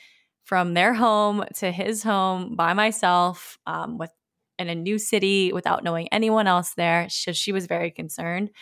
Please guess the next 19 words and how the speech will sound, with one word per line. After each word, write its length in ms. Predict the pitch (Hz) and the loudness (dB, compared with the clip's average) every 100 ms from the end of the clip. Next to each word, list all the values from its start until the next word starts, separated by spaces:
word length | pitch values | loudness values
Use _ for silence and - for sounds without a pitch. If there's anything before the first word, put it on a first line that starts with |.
| - - - | -20 -20 -10
So 300 | - 131 - | -4 -2 -2
I 140 | - 180 | -2 -2
completely 480 | - 175 - - 165 | -2 -2 -2 -2 -4
get 160 | - | 0
that. 160 | 175 180 | 2 2
I'm 120 | 165 | 2
not 180 | 170 185 | 0 0
a 20 | |
mother, 380 | 185 214 233 226 | 0 4 4 4
but 240 | 180 170 | 2 2
I 240 | 180 - - | 2 -2 -4
completely 360 | 185 196 - 135 | -10 -8 -6 -6
understand 460 | - - - - - | -8 -8 -10 -8 -8
that. 140 | - | -8
So 120 | - 202 | -2 -2
I 80 | |
think, 400 | 208 233 233 - _ _ _ _ - | 0 0 0 -4 _ _ _ _ -6
one, 580 | 208 220 226 240 262 247 - - | 0 2 4 2 0 -2 -12 -6
you 520 | 214 208 196 190 | 0 4 4 4